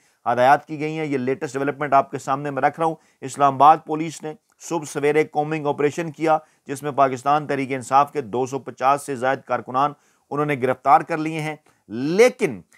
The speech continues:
ए, पाकिस्तान तहरीक इंसाफ इसको आई वाश करार दे दिया है। दो सौ पचास नहीं, हज़ारों की तादाद में पाकिस्तान तहरीक इंसाफ के कारकुनान हैं जो इस वक्त इस्लामाबाद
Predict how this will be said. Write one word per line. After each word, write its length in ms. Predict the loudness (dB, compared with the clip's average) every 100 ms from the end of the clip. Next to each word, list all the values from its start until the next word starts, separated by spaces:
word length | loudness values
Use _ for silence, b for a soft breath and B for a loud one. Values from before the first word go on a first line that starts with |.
| b -6
ए, 420 | -2 0 -2 -4 0
पाकिस्तान 480 | 2 2 2 2 0
तहरीक 340 | -4 -4 -4
इंसाफ 420 | -6 2 4 4
इसको 280 | -2 -8 -2
आई 160 | 0 0
वाश 320 | 2 0 0
करार 300 | 0 2 2
दे 140 | 0 -4
दिया 200 | -4 -6
है। 100 | -8 _ _
दो 140 | -6 -4
सौ 140 | -6
पचास 460 | -12 -4 4 4 2
नहीं, 200 | -10 -6
हज़ारों 520 | -6 -2 4 4 4
की 180 | -2 -10
तादाद 380 | -2 4 4 2
में 160 | -6 -14 _ _
पाकिस्तान 460 | -6 -4 -2 -2 -2
तहरीक 260 | -2 -4 -4
इंसाफ 380 | -4 4 4 4
के 120 | -10
कारकुनान 540 | -4 -4 -2 2 2
हैं 140 | 2 -6 _ _
जो 120 | -4 -4
इस 140 | -2
वक्त 200 | -6 -6
इस्लामाबाद 640 | -10 -4 0 6 6 4